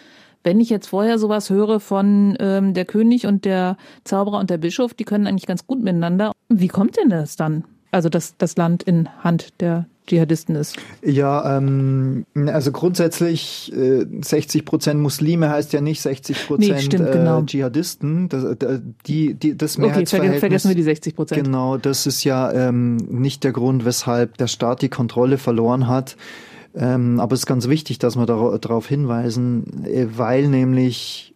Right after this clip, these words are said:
Speaker 2: eigentlich, wie, wie wir es jetzt auch gerade so im Gespräch ja, äh, auch Rausarbeiten des Zusammenlebens zwischen den einzelnen Gruppen, Völkern und Religionen gerade in Burkina Faso immer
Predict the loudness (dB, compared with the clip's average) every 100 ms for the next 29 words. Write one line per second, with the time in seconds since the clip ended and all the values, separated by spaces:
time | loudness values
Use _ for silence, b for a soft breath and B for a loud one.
0 | -4 0 4 4 4 2 0 -4 -2 0
1 | -2 2 2 4 2 2 0 0 -4 -2
2 | -2 -2 0 0 0 -4 -2 0 0 2
3 | 0 2 0 -2 -2 -2 0 -2 -2 -6
4 | -8 -20 -20 _ B B B B -4 -2
5 | 0 -2 -2 -2 -2 0 0 2 0 0
6 | -2 -4 -2 0 2 4 4 2 0 0
7 | -2 0 0 0 0 -2 0 0 0 0
8 | -4 0 -2 0 0 0 0 0 0 0
9 | 0 0 0 2 2 2 0 0 2 2
10 | 2 -2 -4 -4 -2 -2 0 0 0 2
11 | 0